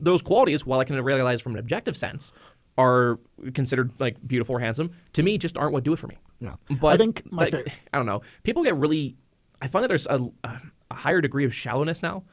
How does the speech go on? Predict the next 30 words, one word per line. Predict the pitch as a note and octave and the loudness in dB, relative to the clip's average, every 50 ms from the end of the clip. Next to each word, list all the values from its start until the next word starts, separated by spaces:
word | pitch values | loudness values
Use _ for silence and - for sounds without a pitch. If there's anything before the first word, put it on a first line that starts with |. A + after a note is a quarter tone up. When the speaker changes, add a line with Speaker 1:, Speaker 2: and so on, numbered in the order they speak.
| _ - | _ -12
Speaker 2:
Yeah. | A2+ G#2 F2+ - | -10 -8 -4 0
Speaker 1:
where | C3+ C#3 C#3 C#3 C#3 C3+ C3 C3 B2+ - _ _ _ _ _ _ _ - | 2 4 4 4 4 4 2 2 0 -4 _ _ _ _ _ _ _ -4
you're | D3+ C#3 D3 C#3+ | 0 0 0 0
judged | A#2+ - D3 D3+ D3 C3+ - | 2 2 4 4 4 2 0
so | - - D3+ C3+ B2 | -2 0 0 0 0
heavily | - - F#3 F3 C#3+ C3 B2 A#2 A2+ | -2 -2 -2 -2 0 0 -2 -2 -2
based | A2+ A2+ - - C3 C3 B2+ C3 - | -4 -4 -4 0 0 2 2 0 -2
on, | C3+ B2+ | -2 -2
like, | A#2+ A#2 | -2 -2
that | A#2 A#2+ A2 - - | -4 -4 -6 -6 -4
first | - C3 A#2+ A#2 - - | -2 -2 -2 -2 -4 -6
look. | A#2+ A#2 G#2+ - - - - - - - | -8 -8 -8 -8 -10 -18 -20 -4 4 6
Speaker 2:
Oh, | G3 | 6
Speaker 1:
And | E3+ C3 C#3+ | 6 6 4
Speaker 2:
for | D3 | 2
Speaker 1:
it's | C3 - | 2 4
Speaker 2:
sure. | D3+ | 2
Speaker 1:
a | - | 2
sense | E3 E3+ E3 | 2 2 2
of, | F3 C#3+ | 2 2
like, | C#3+ C#3 C3+ | 2 2 2
you | C#3+ C#3 C#3 | 0 0 0
have | C#3+ D3 D3 | 0 -2 -4
to | - D3+ | -4 -4
do | C3+ C#3 C3+ C3 | -2 0 0 0
so | C3 - D3 C#3+ | 0 0 0 0
much, | C3+ C3+ C3 C#3+ | 0 0 -2 -2
especially | C3 - C3 B2+ C3 B2 | -4 -2 -4 -4 -4 -8
for | - A#2 | -10 -8
pictures. | - - F#3+ - - C3+ B2 A#2+ | -6 -4 -4 -4 -2 -4 -4 -4